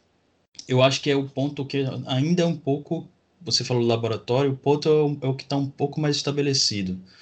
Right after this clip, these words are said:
Mas ele, ele, ele pontua ok, ele defende ok, mas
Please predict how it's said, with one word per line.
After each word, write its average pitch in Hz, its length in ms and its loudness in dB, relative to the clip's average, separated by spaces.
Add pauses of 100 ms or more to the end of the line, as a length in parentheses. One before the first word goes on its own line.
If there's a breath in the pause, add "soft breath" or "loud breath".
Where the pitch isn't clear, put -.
(440 loud breath)
Mas 113 180 0
ele, 156 160 2
ele, 175 540 4
ele 151 220 2
pontua 135 500 2
ok, 127 240 2
ele 135 340 6
defende 120 400 2
ok, 127 560 2
mas 131 640 0